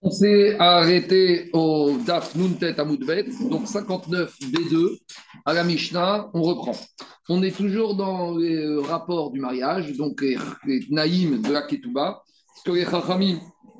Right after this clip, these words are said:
ils ont institué comme obligation et comme devoir du mari vis-à-vis de sa femme et de la femme vis-à-vis du mari. Dit la Mishnah,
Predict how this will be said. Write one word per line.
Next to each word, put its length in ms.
ils 120
ont 220
institué 760
comme 160
obligation 840
et 100
comme 200
devoir 560
du 180
mari 460
vis-à-vis 380
de 40
sa 140
femme 400
et 100
de 80
la 160
femme 260
vis-à-vis 680
du 340
mari. 240
Dit 140
la 100
Mishnah, 380